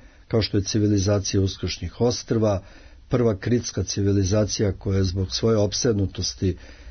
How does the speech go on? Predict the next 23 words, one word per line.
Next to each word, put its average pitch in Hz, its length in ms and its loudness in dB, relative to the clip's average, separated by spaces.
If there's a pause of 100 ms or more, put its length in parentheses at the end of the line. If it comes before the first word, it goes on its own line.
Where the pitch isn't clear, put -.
bronzom 104 640 2
i 95 80 4
bakrom 90 480 0
uništila 101 500 0
sve - 240 0
šume, 104 380 0
na 90 100 0
kraju 104 280 2
ih 98 120 -2
je 92 80 0
zatrpala 85 720 -2 (400)
erozija 117 640 2
i 87 80 2
poplave, 123 680 0 (440)
i 131 260 4
mesopotamsku 110 800 0
civilizaciju. 95 840 0
Dakle, 92 300 0
ni 107 120 4
ova 160 160 4
civilizacija 123 800 0
nije 120 160 4
uopšte 117 560 0